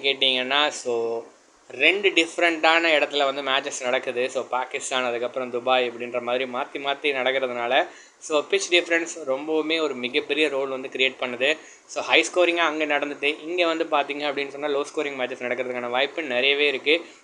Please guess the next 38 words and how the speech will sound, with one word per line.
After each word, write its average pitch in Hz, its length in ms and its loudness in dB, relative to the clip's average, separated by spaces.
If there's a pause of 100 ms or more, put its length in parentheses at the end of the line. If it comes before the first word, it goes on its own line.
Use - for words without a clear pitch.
So, 131 100 -4
த்ரீ 147 300 2
ஹண்ட்ரட் 165 280 0
கிட்ட 165 280 -2
போயிட்டாலே 185 640 4
பெரிய 165 240 2
விஷயம் 156 320 -2
அப்படின்னு 147 280 -4
இருக்கிற 143 300 -4
ஒரு 135 100 0
சிட்யுவேஷன்ல, 139 760 4 (380)
so, 135 300 2
இதே 135 360 4
ஒரு 156 240 4
பெர்ஃபார்மன்ஸ் 143 540 -4
நியூசிலாந்து 143 460 -2
இங்க 127 180 -4
கொடுத்துட்டாங்க 143 460 -2
அப்படின்னு 127 280 -6
சொன்னா, 131 140 -6
விக்டரி 131 360 -4
அவங்களுக்கு 120 420 -4
தான். 156 200 0 (360)
But 127 140 -2
இந்தியா 151 360 6
அதுக்கு 135 220 2
விட 139 160 2
மாட்டாங்க. 139 480 0
So, 120 300 -4
மிஸ்ட்ரி 123 400 -6
ஸ்பின்னர்ஸ் 143 380 -2
எல்லாம் 143 160 2
வச்சு 135 240 -2
நிச்சயமா 131 380 -4
ஒரு 139 200 0
கேம் 147 220 2
சேஞ்சிங் 151 300 -6
மொமெண்ட்டை 139 360 0